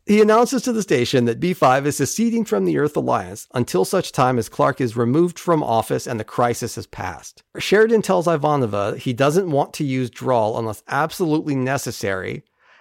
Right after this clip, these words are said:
and then tells the command staff that if they want out, now's the time. Only one person leaves.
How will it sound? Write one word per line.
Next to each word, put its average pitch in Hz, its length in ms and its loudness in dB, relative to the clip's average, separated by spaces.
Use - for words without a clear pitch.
and 131 160 0
then 147 100 2
tells 160 220 2
the 156 100 -4
command 185 380 0
staff 110 380 -2
that 120 80 -10
if 104 100 -14
they 120 140 0
want 160 280 0
out, 190 240 -2
now's 127 240 -2
the 131 80 -8
time. 104 480 -4
Only 165 260 2
one 151 220 2
person 131 400 -2
leaves. - 460 -14